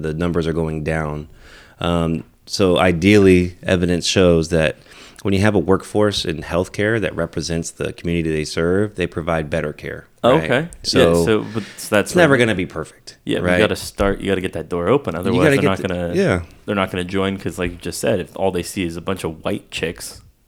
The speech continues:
Speaker 1: Yeah.
Speaker 2: you know, helping them out, they're gonna be like, "Ah, it's not for me."
Speaker 1: So, yeah, will you, will you be as honest? So then I always flip it on its head, right? So for you guys, imagine if you went to a barbershop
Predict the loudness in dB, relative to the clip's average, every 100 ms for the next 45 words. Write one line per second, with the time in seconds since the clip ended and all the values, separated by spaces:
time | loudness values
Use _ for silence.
0 | _ _ _ _ 0 2 2 -2 -6 -4
1 | -4 -4 -6 -6 -8 -10 -8 -6 -2 -2
2 | -2 -4 -6 -6 -10 -10 -16 -20 -20 -20
3 | -6 2 4 6 6 6 8 8 8 6
4 | 8 8 6 6 6 4 2 2 2 2
5 | 4 4 4 4 4 4 0 0 0 -2
6 | -4 -4 -2 -2 -2 -2 -2 -6 _ -20
7 | _ 2 4 6 4 4 6 6 4 0
8 | -6 -18 -20 _ -2 2 4 4 2 2
9 | 2 4 4 2 -2 0 4 6 6 4
10 | 4 2 0 -8 -16 -10 -4 0 2 2
11 | 0 -2 -4 -6